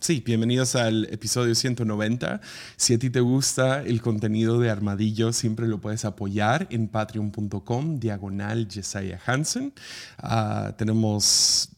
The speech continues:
ah, reuniones de Zoom ahí donde, pues, podemos hablar de lo que sea, tú y yo. Ah, tenemos, ah, contenido exclusivo, ah, emails, y si, si no te sientes cómodo <laughs> hablando conmigo, puedes escribirme.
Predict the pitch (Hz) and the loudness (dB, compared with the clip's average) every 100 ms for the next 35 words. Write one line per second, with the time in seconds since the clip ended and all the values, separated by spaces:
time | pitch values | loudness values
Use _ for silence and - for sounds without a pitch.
0 | - - 82 - 135 110 113 107 110 - | -18 -14 -10 -4 0 2 2 2 0 0
1 | 143 151 147 131 127 139 143 135 110 101 | 0 0 0 0 0 0 0 0 -2 -4
2 | 92 92 104 104 98 - - 101 101 98 | -6 -6 -4 -4 -4 -10 -6 -2 0 -2
3 | 101 104 104 101 101 104 - 127 151 120 | -2 -2 -2 -4 -6 -4 0 4 2 2
4 | 120 113 123 190 - - - - 120 110 | 0 2 -2 -6 -12 -16 -14 -4 -2 0
5 | 113 107 107 107 104 101 - - - - | 0 2 2 2 0 2 2 4 4 2
6 | - 90 90 - - - - _ - 127 | -4 -12 -12 -14 -16 -20 -20 _ -4 0
7 | 117 110 110 107 - - 110 - 170 160 | 0 0 0 0 -2 0 0 2 4 4
8 | 160 170 - - - - - 104 101 - | 2 0 -6 -20 -20 -12 -6 -4 -4 0
9 | 143 139 135 131 139 127 107 98 95 - | 2 4 2 2 0 0 -2 -4 -6 -10
10 | - - 104 98 - 107 107 101 113 104 | -8 -6 -6 -6 -6 -6 -6 -4 -4 -2
11 | 107 - 117 117 113 110 104 - - - | -4 -2 0 0 0 0 -4 -8 -12 -10
12 | - - - - - 165 107 117 123 123 | -8 -8 -10 -10 -12 -4 0 2 4 2
13 | 127 123 123 127 117 101 107 104 107 120 | 2 4 2 2 0 0 -2 -2 0 0
14 | 147 156 | 0 -4